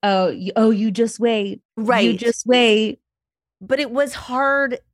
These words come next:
Speaker 2: It was hard physically because I was ti-,
Speaker 1: Mm.
Speaker 2: you know, it's like, it's hard because it's like,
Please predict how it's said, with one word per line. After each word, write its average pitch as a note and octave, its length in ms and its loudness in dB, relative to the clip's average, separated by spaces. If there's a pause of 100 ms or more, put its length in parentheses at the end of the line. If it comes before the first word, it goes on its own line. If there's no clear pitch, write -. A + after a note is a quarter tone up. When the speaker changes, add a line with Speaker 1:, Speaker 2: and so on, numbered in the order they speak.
Speaker 2:
It B3+ 120 -6
was C#4 160 -4
hard B3 420 -4
physically G3+ 1040 -8
because F#3+ 400 -8
I F3 120 0
was G#3 260 -2
ti-, F#3+ 100 -12
Speaker 1:
Mm. G3 260 -6
Speaker 2:
you A#3+ 80 0
know, A#3 100 4
it's G#3+ 200 -2
like, G3+ 220 -2
it's - 160 -4
hard G#3 320 -4
because F#3+ 300 -14
it's - 180 -16
like, F3 240 -10